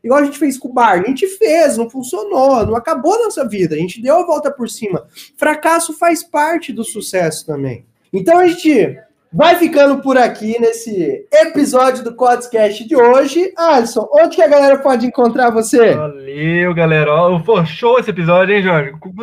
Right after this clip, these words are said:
Speaker 2: curti, hein, cara? Eu gostei demais, hein? Esse aqui, ó, vai, vai ficar no, acho que vai ficar nos tops, esse.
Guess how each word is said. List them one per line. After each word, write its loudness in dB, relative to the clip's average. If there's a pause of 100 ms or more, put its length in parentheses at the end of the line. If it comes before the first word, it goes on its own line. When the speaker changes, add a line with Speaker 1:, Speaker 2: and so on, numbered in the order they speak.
(120)
Speaker 2:
curti, -12
hein, -8
cara? -8 (200)
Eu 4
gostei -2
demais, -2
hein? -6
Esse -8
aqui, -16
ó, -10
vai, -10 (120)
vai -8
ficar -10
no, -8
acho -6
que -20
vai 0
ficar -4
nos -8
tops, 0
esse. -10